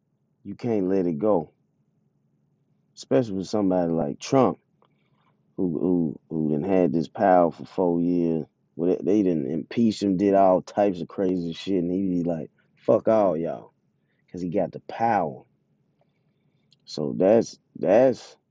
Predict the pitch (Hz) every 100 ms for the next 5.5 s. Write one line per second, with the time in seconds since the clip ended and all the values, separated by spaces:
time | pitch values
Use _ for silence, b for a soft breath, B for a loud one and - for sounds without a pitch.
0 | _ _ _ _ 82 - 110 110 101 85
1 | 98 127 113 104 92 - 98 87 85 -
2 | _ _ _ _ - 92 90 101 107 101
3 | 107 110 - 131 135 - - 67 - _
4 | _ _ _ _ _ _ - - 85 117
5 | 107 82 - 80 69